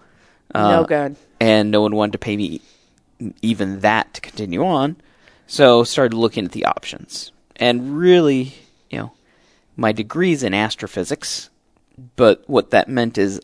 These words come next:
Speaker 2: I had spent many, many years learning all sorts of statistics, uh, and ways to look at data, clean data, manipulate programs and codes and images and everything else. And so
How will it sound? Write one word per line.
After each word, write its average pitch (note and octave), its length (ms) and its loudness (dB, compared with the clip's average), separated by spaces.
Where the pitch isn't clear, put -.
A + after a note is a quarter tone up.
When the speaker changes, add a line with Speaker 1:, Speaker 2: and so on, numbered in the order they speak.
Speaker 2:
I G#2+ 120 2
had A#2 180 -8
spent - 360 -4
many, G#2 340 -4
many A2+ 240 -2
years G2+ 480 -4
learning G2 260 -6
all F#2+ 120 -2
sorts - 280 -10
of - 80 -10
statistics, - 880 -6
uh, G2+ 300 -2
and F#2+ 280 -4
ways A2+ 460 0
to G2 520 -2
look A2 400 0
at - 140 -4
data, A2 580 6
clean A#2 380 -6
data, G#2+ 480 0
manipulate G2+ 880 -2
programs G#2+ 600 -2
and E2+ 120 -10
codes G#2+ 440 -2
and F2 180 -10
images G#2+ 640 -2
and F2 120 -6
everything G2+ 520 -4
else. F2+ 440 -2
And G2 160 -8
so G2 320 -6